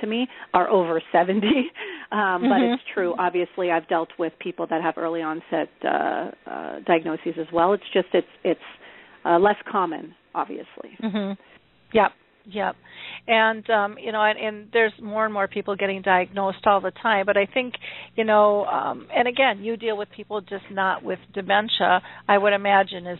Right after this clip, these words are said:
Speaker 2: well. Um, but dementia is probably one of the, the more prevalent, um, issues, um, out, facing people, I think, out there today. Um, how do you help resolve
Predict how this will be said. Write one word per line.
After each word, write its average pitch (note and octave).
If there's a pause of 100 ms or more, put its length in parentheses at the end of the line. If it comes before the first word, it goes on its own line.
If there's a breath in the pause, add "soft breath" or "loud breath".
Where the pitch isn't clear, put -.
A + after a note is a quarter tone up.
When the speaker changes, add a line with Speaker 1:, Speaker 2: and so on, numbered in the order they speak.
(140)
Speaker 2:
well. F3+ (340 loud breath)
Um, F#3+
but F#3+
dementia F#3+
is E3+ (100)
probably F#3+
one F3+
of F3+
the, F3+ (100)
the G3
more F3+ (180)
prevalent, F3 (520 loud breath)
um, F#3+
issues, G3 (540 loud breath)
um, E3 (440)
out, F#3 (240)
facing G#3
people, -
I F#3
think, -
out -
there F#3 (120)
today. F3+ (460 loud breath)
Um, B3 (360 loud breath)
how G4
do A#4+
you G#4
help C4
resolve G#3